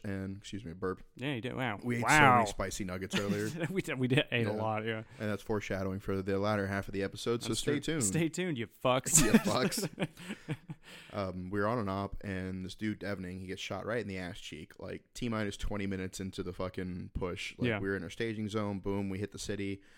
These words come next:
Speaker 1: we're, like, two houses into it, and Devening gets popped right in the ass.
Speaker 2: Oof.
Speaker 1: And the, uh, the dude who was considered to be the moron of the platoon
Speaker 2: Right.
Speaker 1: uh, comes running up, and he's got a tourniquet. And, uh, Devening was just like,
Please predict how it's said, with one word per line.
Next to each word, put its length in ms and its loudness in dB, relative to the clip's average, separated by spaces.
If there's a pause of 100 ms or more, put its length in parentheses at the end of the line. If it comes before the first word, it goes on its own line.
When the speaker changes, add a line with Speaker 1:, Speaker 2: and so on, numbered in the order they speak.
(160)
Speaker 1:
we're, 120 -4
like, 280 -4
two 220 0
houses 340 -2
into 300 -2
it, 80 -2
and 120 -6
Devening 300 -2
gets 160 -10
popped 320 -6
right 160 -2
in 60 -8
the 100 -6
ass. 380 -10 (200)
Speaker 2:
Oof. 220 -4 (200)
Speaker 1:
And 640 -8
the, 200 -8
uh, 240 -8
the 80 -14
dude 260 0
who 100 -2
was 140 -4
considered 420 -6
to 60 -6
be 460 -6
the 360 -8
moron 440 -2
of 100 -2
the 60 -16
platoon 540 -4
Speaker 2:
Right. 280 -4 (180)
Speaker 1:
uh, 160 -6
comes 220 -10
running 240 0
up, 160 -2
and 80 -4
he's 80 -8
got 100 -6
a 40 -10
tourniquet. 500 -2 (600)
And, 440 -8
uh, 260 -6
Devening 420 0
was 180 -4
just 160 -10
like, 320 -4